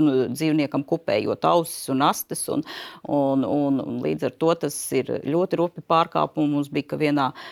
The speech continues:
pā-, vienam cilvēkam pat bija uzsāktas, eh, trīs administratīvās pārkāpuma lietvedības, par ko viņš vispār,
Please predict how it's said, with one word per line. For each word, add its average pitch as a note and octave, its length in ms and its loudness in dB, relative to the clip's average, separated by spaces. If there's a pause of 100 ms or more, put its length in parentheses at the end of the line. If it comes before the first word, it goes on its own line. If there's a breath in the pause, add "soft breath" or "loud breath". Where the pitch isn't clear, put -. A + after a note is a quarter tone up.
(120)
pā-, D3+ 320 4
vienam D3+ 320 2
cilvēkam C#3 480 0
pat - 240 -8
bija C#3 140 0
uzsāktas, C3 680 -2
eh, B2 140 0
trīs D3 240 0
administratīvās C#3 560 -2
pārkāpuma C#3 560 0
lietvedības, D#3+ 560 -2
par - 160 -8
ko D#3+ 160 0
viņš C#3+ 240 0
vispār, - 320 -6